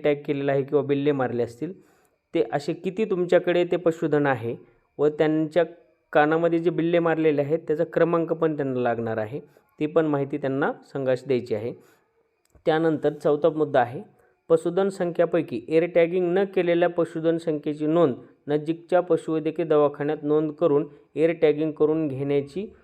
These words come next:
दूध उत्पादक यांची सूचना करावी, दूध उत्पादक यांना सूचना करावी.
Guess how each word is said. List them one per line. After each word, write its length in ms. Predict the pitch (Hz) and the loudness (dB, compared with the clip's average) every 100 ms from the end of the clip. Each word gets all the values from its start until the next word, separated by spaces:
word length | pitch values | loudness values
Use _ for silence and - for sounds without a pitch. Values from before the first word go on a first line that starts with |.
| _ - | _ -8
दूध 280 | 175 180 | -6 -4
उत्पादक 560 | 156 - 156 143 170 175 | -8 -2 2 4 2 0
यांची 440 | 147 135 135 196 247 - _ _ _ | -2 -2 -6 -8 -8 -12 _ _ _
सूचना 440 | - 147 151 170 277 - _ | -10 -4 -2 -2 -4 -10 _
करावी, 280 | - 131 110 | 0 2 2
दूध 200 | 143 160 | -2 -2
उत्पादक 640 | 156 156 151 147 143 151 151 | -4 0 4 4 2 0 -2
यांना 240 | 131 151 | -2 -4
सूचना 340 | 160 135 139 | -4 -6 -4
करावी. 360 | 180 175 107 | -2 0 0